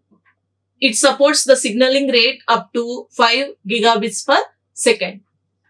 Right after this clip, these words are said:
So generally, all these are different versions of U S B. They differ based on the signaling rate.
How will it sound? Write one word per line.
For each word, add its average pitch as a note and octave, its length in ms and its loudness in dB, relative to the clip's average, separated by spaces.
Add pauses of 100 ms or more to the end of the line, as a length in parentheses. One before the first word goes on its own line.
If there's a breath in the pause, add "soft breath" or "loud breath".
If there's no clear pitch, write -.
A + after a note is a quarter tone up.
So C4+ 180 2
generally, C4+ 460 4
all C4+ 300 2
these C4 240 -2
are C4+ 160 2
different B3 380 -2
versions A#3+ 440 -2
of B3 180 -4
U G#3 200 -4
S A3 200 -4
B. C#4 300 -2 (500)
They A3+ 160 2
differ B3+ 320 2
based A3+ 340 0
on A3 220 -4
the D4+ 120 0 (300)
signaling A#3 540 0 (320)
rate. G#3 360 2